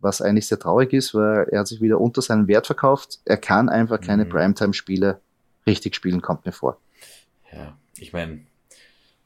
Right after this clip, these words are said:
Speaker 2: wird, wird hoffentlich wohl nicht an der Zeit liegen, aber irgendwie, irgendwie ist der Wurm drin da bei ihm, ja. Das,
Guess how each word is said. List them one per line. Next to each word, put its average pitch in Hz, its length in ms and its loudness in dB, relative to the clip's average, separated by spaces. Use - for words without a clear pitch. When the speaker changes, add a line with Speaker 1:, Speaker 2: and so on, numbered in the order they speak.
Speaker 2:
wird, 101 400 -10
wird 98 180 -8
hoffentlich 95 380 -8
wohl 98 100 -8
nicht 101 180 -8
an 101 80 -8
der 101 120 -6
Zeit 92 260 -4
liegen, 95 220 -6
aber 92 180 -4
irgendwie, 110 440 -6
irgendwie 113 220 -4
ist - 120 -8
der 98 140 -10
Wurm 104 180 -10
drin 95 240 -10
da 95 80 -10
bei 82 200 -10
ihm, 82 120 -12
ja. 90 260 -8
Das, 87 280 -14